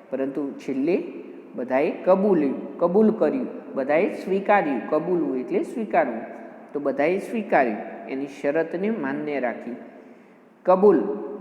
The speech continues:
ચંદાએ ખાતરી માટે સામે પ્રશ્ન કર્યો. "કબૂલ?" એમ ચંદાએ પ્રશ્ન કર્યો. તો બધાએ કહ્યું, "કબૂલ, કબૂલ." તો બધાએ કહ્યું કે "હા, અમને માન્ય છે." ત્યારે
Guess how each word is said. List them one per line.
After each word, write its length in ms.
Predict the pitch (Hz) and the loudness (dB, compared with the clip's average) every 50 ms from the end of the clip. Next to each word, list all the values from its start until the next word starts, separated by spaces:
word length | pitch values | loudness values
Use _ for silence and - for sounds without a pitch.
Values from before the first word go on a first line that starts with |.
| - - - - - - | -14 -16 -16 -18 -14 0
ચંદાએ 480 | - 170 170 180 185 190 196 196 214 208 | 2 2 2 4 6 6 8 8 6 4
ખાતરી 540 | 196 160 147 156 151 151 - 180 175 190 185 | 2 0 0 0 0 2 2 0 0 0 0
માટે 520 | 180 170 165 165 180 190 240 381 - - | 0 0 -2 0 0 0 0 0 -2 -6
સામે 440 | - - - 156 156 160 175 254 370 - - - - - | -8 -6 -4 -4 -2 -2 -2 -2 -4 -4 -10 -14 -16 -6
પ્રશ્ન 380 | - 160 151 151 - - 170 165 | 0 0 0 0 0 -4 -6 -6
કર્યો. 300 | 147 - 131 117 117 120 - - - - - - | -4 -2 -4 -2 -2 -4 -8 -10 -14 -18 -18 -4
"કબૂલ?" 380 | - 151 160 170 208 269 320 349 - - - - - - - - | 0 0 2 4 6 6 4 4 2 -2 -6 -8 -10 -12 -8 -6
એમ 200 | 160 160 160 160 | -4 -4 -4 -6
ચંદાએ 520 | - - 151 147 147 147 156 165 180 233 - - - - - - - - - - - - - - - | -4 -4 -4 -2 0 2 4 4 4 2 -2 -6 -10 -10 -12 -14 -14 -14 -16 -18 -20 -20 -20 -20 -8
પ્રશ્ન 460 | - 151 160 160 160 - - 160 147 | -2 -2 -2 -2 -2 -6 -4 -4 -4
કર્યો. 280 | 127 - 127 113 110 107 - - - - - - | -2 -2 -2 -2 -2 -4 -6 -10 -14 -16 -16 -8
તો 80 | - 135 | -8 -2
બધાએ 400 | 139 139 135 135 143 147 156 156 | -2 -2 0 2 2 4 4 2
કહ્યું, 400 | 151 - 147 147 147 143 143 - | 2 0 -2 -2 -2 -4 -6 0
"કબૂલ, 440 | - 160 160 170 196 202 208 202 - | 0 0 4 6 6 6 6 6 4
કબૂલ." 380 | 165 151 - 151 151 139 123 117 - - - - - - - - - - - - - - | 2 2 2 2 0 -2 -2 -4 -8 -12 -14 -14 -16 -16 -18 -18 -20 -20 -20 -20 -4 0
તો 280 | 156 202 294 - - - | 0 0 0 0 -4 -4
બધાએ 320 | 143 139 123 139 147 156 151 | -4 -2 2 2 2 2 2
કહ્યું 300 | 151 160 156 160 151 - | 0 0 0 -2 -2 -4
કે 80 | - - - | -6 -4 -2
"હા, 160 | 185 180 160 | 0 2 2
અમને 320 | 131 123 127 135 151 196 - - - 151 | 2 0 -2 -2 -2 -4 -4 -6 -8 -8
માન્ય 440 | 143 139 135 135 135 135 135 131 123 | -6 -4 -4 -2 -2 -4 -4 -6 -8
છે." 380 | - - - 120 - - - - - - - - - - - - - - - - _ _ _ _ _ _ _ | -10 -12 -14 -16 -16 -18 -20 -20 -20 -20 -20 -20 -20 -20 -20 -20 -20 -20 -20 -20 _ _ _ _ _ _ _
ત્યારે 560 | - 180 180 190 208 214 220 233 233 - | 4 4 6 6 6 6 4 4 2 -2